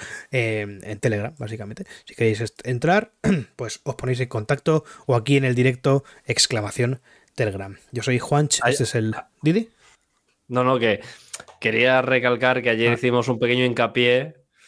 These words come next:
Speaker 2: en aquel batacazo monumental que ha sido Starfield, tanto en las
Speaker 1: Sí.
Speaker 2: nominaciones de los goti,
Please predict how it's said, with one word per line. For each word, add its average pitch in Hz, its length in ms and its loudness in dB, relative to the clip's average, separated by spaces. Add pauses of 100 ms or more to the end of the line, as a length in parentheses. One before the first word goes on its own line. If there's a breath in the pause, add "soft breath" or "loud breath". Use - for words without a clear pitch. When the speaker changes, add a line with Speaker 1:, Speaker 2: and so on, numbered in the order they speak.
(380 soft breath)
Speaker 2:
en 123 140 0
aquel 123 300 2
batacazo 127 680 0
monumental 127 720 0
que 117 140 0
ha 117 220 2
sido 117 340 0
Starfield, 127 560 0
tanto 110 420 2
en 110 80 2
las 110 120 4
Speaker 1:
Sí. 107 60 2
Speaker 2:
nominaciones 110 600 0
de 123 80 0
los 120 100 2
goti, 127 420 0